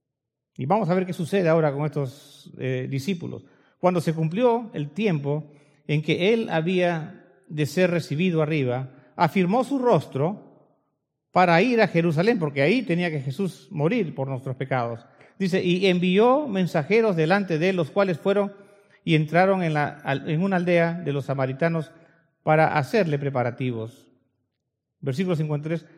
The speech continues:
"Mas no le recibieron, porque su aspecto era como de ir a Jerusalén".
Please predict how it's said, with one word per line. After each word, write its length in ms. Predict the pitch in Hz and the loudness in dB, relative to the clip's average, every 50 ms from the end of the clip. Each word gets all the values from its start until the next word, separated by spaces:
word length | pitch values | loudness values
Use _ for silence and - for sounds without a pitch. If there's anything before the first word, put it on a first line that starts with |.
| _ _ _ _ _ | _ _ _ _ _
"Mas 300 | - 151 156 151 151 151 | -2 2 4 4 4 4
no 560 | 170 190 214 233 240 240 240 233 226 - - - | 2 2 2 2 0 -2 -4 -8 -10 -14 -14 -8
le 160 | 185 160 160 | -4 -2 -2
recibieron, 760 | 151 151 - - 143 131 127 127 120 117 117 117 117 120 123 _ _ _ _ _ _ _ _ _ _ _ - | -2 -2 -4 -6 -6 -4 -4 -2 -4 -4 -4 -6 -8 -10 -12 _ _ _ _ _ _ _ _ _ _ _ -4
porque 220 | 156 147 147 147 | -4 -4 -2 -4
su 100 | 135 156 | -4 -4
aspecto 480 | 139 131 - - 220 214 214 165 160 170 | -4 -2 -2 -2 -4 -2 -2 0 2 2
era 400 | 170 156 151 151 151 151 - - - - _ _ _ _ | 2 2 2 0 -2 -6 -14 -20 -20 -20 _ _ _ _
como 300 | _ - 151 156 151 143 | _ -4 -2 -2 0 0
de 100 | 139 139 | 0 0
ir 260 | 139 156 180 175 127 143 | 0 0 0 0 0 0
a 60 | 123 | -2
Jerusalén". 540 | - - 117 117 123 110 117 110 139 151 143 | -2 -4 -6 -6 -6 -6 -6 -6 -6 -6 -8